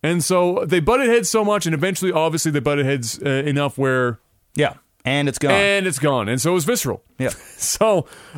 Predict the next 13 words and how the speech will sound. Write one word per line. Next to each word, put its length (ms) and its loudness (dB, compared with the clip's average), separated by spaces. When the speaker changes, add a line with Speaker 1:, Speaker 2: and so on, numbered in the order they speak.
Speaker 1:
uh, 720 2
so 140 -2
that's 360 2
unfortunate, 1040 -2
uh, 520 0
to 40 -4
Speaker 2:
Rip. 120 2
Speaker 1:
say 140 -2
the 80 -2
least. 260 -2
So 160 -2
that 180 2
was, 160 -2